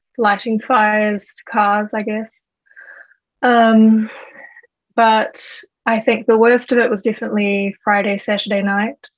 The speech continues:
And actually, they've just started to say it's finally starting to, um, calm down now. Um, I've also heard, I, funnily enough, was at a picnic on Saturday with the New Zealand Association of France. <laughs> And, um,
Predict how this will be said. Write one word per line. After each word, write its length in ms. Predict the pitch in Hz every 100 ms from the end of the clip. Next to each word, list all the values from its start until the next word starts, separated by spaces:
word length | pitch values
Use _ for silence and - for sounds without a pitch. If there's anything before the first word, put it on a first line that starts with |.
| _
And 320 | 220 208 202
actually, 680 | 196 208 - - 208 196 196
they've 280 | 208 202 196
just 220 | 214 196
started 400 | - 220 202 196
to 80 | 202
say 260 | - 202 196
it's 300 | - - _
finally 360 | 220 208 208 202
starting 480 | - 196 196 190
to, 420 | 190 196 190 190 220
um, 460 | 196 185 190 202 202 -
calm 280 | - 226 208
down 300 | 208 202 196
now. 360 | 185 190 190 196 _ _ _ _ - _ _ _ _
Um, 480 | 208 202 196 196 196
I've 160 | 202
also 240 | 202 196 196
heard, 360 | 202 196 196 - - _ -
I, 200 | 214 208
funnily 400 | 254 240 233 220
enough, 320 | 208 226 226
was 160 | 208 202
at 120 | 202
a 100 | 190
picnic 400 | - 214 220 202
on 120 | 196
Saturday 420 | 208 196 196 190
with 140 | 190 196
the 180 | 196 190
New 140 | 190
Zealand 300 | 185 196 190 185
Association 600 | - 190 - 190 - 190
of 80 | -
France. 420 | 196 190 - - _
<laughs> 60 | _ _ _ -
And, 460 | 208 247 233 208
um, 420 | 196 196 190 202